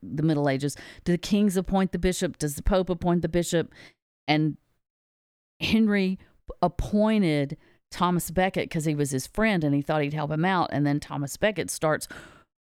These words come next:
really taking it to heart and supporting the church. Henry makes an offhanded comment, "I wish, will no one rid me of this priest?"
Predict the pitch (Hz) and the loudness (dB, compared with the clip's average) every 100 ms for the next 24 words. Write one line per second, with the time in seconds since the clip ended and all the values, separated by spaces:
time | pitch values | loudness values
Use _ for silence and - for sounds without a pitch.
0 | _ 165 175 208 202 170 156 143 _ - | _ -2 2 4 4 4 2 -2 _ -2
1 | 185 175 170 - 160 151 175 165 - 147 | 0 2 0 0 -4 -2 0 0 0 -2
2 | 165 151 160 135 135 120 - 262 170 - | -2 0 0 2 0 -2 0 2 2 -2
3 | - - - _ - 233 196 180 165 - | -8 -18 -20 _ -2 2 2 2 0 0
4 | 165 156 165 - 160 151 131 - - 277 | 0 0 0 0 0 0 -2 -4 0 2
5 | 196 165 165 - _ _ _ _ _ _ | 4 2 0 -4 _ _ _ _ _ _
6 | _ _ _ _ _ _ _ - 170 165 | _ _ _ _ _ _ _ -4 -2 0
7 | 175 - - - - 175 170 165 143 180 | -2 -6 -12 -10 -4 0 2 2 2 2
8 | 175 170 160 156 170 156 151 139 139 135 | 2 2 2 2 0 2 2 2 0 -2
9 | 135 - 165 139 104 - - | -2 -4 -2 0 -2 -6 -14